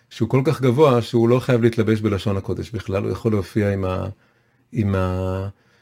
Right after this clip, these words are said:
במילה מצרית, אנוכי, אני זה ב-, בעברית, אבל אנוכי זה במצרית, וחייבים לעבור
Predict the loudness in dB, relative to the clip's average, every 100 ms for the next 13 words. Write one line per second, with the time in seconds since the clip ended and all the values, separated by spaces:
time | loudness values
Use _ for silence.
0 | _ 6 8 10 10 8 4 0 -6 -4
1 | -4 -2 -2 -2 -2 -4 2 6 8 6
2 | 2 -2 0 -2 -2 -4 -2 -2 -2 -4
3 | -6 -16 _ -20 _ -8 -4 0 -2 0
4 | 2 2 2 -2 -4 0 0 0 -6 _
5 | _ _ _ _ _ _ _ _ _ _
6 | -20 -20 -20 -20 _ -12 0 2 2 0
7 | 0 2 4 4 4 0 2 4 4